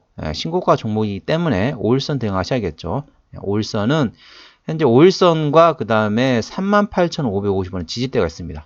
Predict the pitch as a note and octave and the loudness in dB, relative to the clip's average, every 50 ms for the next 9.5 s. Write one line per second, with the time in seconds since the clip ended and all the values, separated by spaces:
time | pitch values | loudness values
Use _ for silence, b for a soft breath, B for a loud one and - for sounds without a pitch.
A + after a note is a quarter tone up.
0 | _ _ - E2+ - - E3 F3 F3 - F3 D3+ - G#2+ F#2+ G2+ A2 A#2+ D3+ D3 | _ _ -14 -14 -10 -8 -8 -6 -4 -4 -6 -6 -6 -6 -4 -2 0 2 2 2
1 | A#2+ G#2 G2+ - - G2+ E2 D#2 E2 A#2 D3 D3+ b b b _ - - - b | 2 0 -4 -4 -4 -4 -4 -2 -2 -2 -4 -4 b b b _ -8 -8 -8 b
2 | b b b b b - - - - F#3 F#3+ G3 F#3 F3 E3 C#3+ - - F#3 F3 | b b b b b -20 -18 -2 2 2 4 4 4 0 0 -2 -4 -4 -2 -2
3 | E3+ E3 D#3+ D#3 C3 - A#2 G#2 G2 F#2 F2 - _ - E3+ G3 G3+ F#3+ B B | -2 -2 -2 -4 -4 -2 -4 -2 -2 -4 -6 -6 _ -2 -2 -2 -2 -4 B B
4 | B B B B - - - F3+ F3 F3+ F3+ F3 E3+ D#3+ - - D#3+ D3+ D3 D3+ | B B B B -20 -6 -6 -4 -2 0 0 -2 -2 -2 -2 0 0 0 0 0
5 | - D#3 C3+ - - G2+ G2+ G2+ A#2 A#2+ A2+ A2 F2+ E2 E2 F2+ A2+ A#2 - - | -2 -4 -4 -2 -4 -4 -2 0 0 0 0 0 -2 -2 -2 -2 -4 -4 -6 -8
6 | A2+ A#2+ - - G#2+ F2 F2+ F2 E2+ G#2 F2+ E2+ D#2 D#2 - E2 D#2 D2+ B B | -8 -4 0 0 0 0 0 -4 -4 -4 -4 -4 -6 -8 -8 -10 -10 -10 B B
7 | B B B _ F2 E2 - - F#3 G3 G3+ F#3+ F#3 F3+ - F#3 F3 E3+ - - | B B B _ -10 -10 -4 -2 0 2 2 2 2 2 2 2 2 2 2 0
8 | E3 C3+ - G2+ G#2+ B2 B2+ D#3 D3+ C#3+ C3+ A#2 F#2+ - - - G2+ B2 B2+ - | -2 0 0 2 2 2 4 4 4 4 4 2 0 -2 -6 -6 -6 -6 -6 -2
9 | - A#2 G#2 G2 G#2 D3 D#3+ C3+ G2+ E2+ | 2 2 4 6 6 6 6 6 4 2